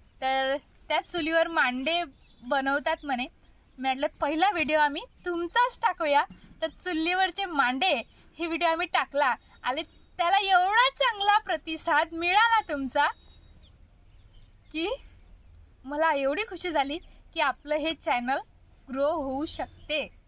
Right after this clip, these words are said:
तर मी तेव्हापासून चुलीवरची चव हे चॅनलचं नाव ठेवलं आणि रेसिपीचे व्हिडिओ टाकायला मग सुरुवात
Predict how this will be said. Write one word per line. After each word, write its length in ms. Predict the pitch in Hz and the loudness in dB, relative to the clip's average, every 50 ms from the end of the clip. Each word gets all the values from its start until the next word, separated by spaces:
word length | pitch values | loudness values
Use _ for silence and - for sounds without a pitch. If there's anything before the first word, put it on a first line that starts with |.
| _ _ _ _ _ _ - - - - | _ _ _ _ _ _ -20 -20 -20 -14
तर 60 | - 254 | -8 -6
मी 160 | 277 285 294 | -6 -6 -6
तेव्हापासून 760 | 285 302 285 285 311 381 392 - 359 330 - - 311 330 330 - - - - _ _ - - - - - _ _ _ - - - - - - | -4 -4 -2 2 2 2 2 2 0 -2 -4 -6 -6 -8 -8 -10 -16 -20 -20 _ _ -20 -20 -20 -20 -20 _ _ _ -20 -20 -20 -20 -14 -8
चुलीवरची 480 | 302 302 311 339 349 339 - - 339 311 | -6 -4 -2 0 0 0 -2 -2 -8 -12
चव 500 | - - - 427 415 381 320 277 262 285 254 - | -12 -6 0 2 4 4 4 2 0 -2 -4 -4
हे 100 | 320 330 | -6 -6
चॅनलचं 840 | - - 311 302 294 311 311 320 320 330 320 - - 370 349 311 262 | -2 -2 -2 0 0 0 0 0 -2 -4 -6 -6 -2 -2 -2 0 0
नाव 240 | 240 214 269 381 415 | 0 2 2 2 2
ठेवलं 440 | - 330 330 294 277 269 262 269 294 _ _ - - - | 0 0 0 0 2 2 2 2 2 _ _ -20 -14 -8
आणि 200 | - 240 254 269 | -6 -4 -4 -2
रेसिपीचे 640 | 269 285 269 - - 311 262 - 302 294 - 330 294 | -2 -2 -2 -2 -4 -8 -8 -8 -10 -10 -8 -8 -8
व्हिडिओ 260 | 262 254 240 277 277 | -6 -4 -2 -2 -2
टाकायला 440 | 277 269 247 - 254 240 254 254 254 | 0 -2 -4 -2 -2 -2 -2 -2 -2
मग 140 | 277 359 427 | -2 -4 -10
सुरुवात 400 | - - 311 269 247 233 226 | -10 -8 -6 -4 -2 -2 -4